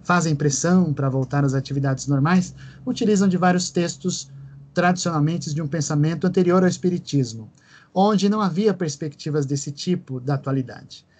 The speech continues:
Mas lá na Revista Espírita, e eu vou me permitir aqui é só recitar a fonte para quem tem interesse, na Revista Espírita, do ano de mil oitocentos e sessenta e cinco, num artigo chamado Espiritismo e a Cólera,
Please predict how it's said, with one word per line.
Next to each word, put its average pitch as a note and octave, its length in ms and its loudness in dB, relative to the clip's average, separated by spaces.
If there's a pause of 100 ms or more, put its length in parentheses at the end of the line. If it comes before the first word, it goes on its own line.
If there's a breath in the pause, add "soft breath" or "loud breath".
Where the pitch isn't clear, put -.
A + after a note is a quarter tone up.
(540 soft breath)
Mas G#3+ 160 2
lá C#4+ 80 4
na C#4+ 100 8
Revista D#3 400 0
Espírita, C#3+ 560 -2
e C3+ 80 0
eu C#3+ 60 2
vou D3 100 -2
me D#3+ 100 -4
permitir C#3+ 480 0
aqui C#3 220 -4
é C#3+ 60 0
só F#3 220 0
recitar D3 500 -2
a C#3 80 0
fonte F3+ 300 -2
para D3 120 -4
quem D3 160 0
tem C#3+ 180 2
interesse, D3+ 480 0
na D#3 80 -4
Revista F#3+ 400 -4
Espírita, C#3+ 760 -2 (480 soft breath)
do E3+ 120 0
ano G#3 160 4
de F#3+ 100 2
mil B3 140 6
oitocentos F#3+ 440 0
e - 40 -8
sessenta E3 320 -4
e D3+ 60 -4
cinco, F#3+ 500 -2
num D3+ 100 2
artigo D3+ 340 -2
chamado D3+ 380 0
Espiritismo F3+ 640 0
e D3+ 80 4
a B2+ 100 0
Cólera, C3+ 640 0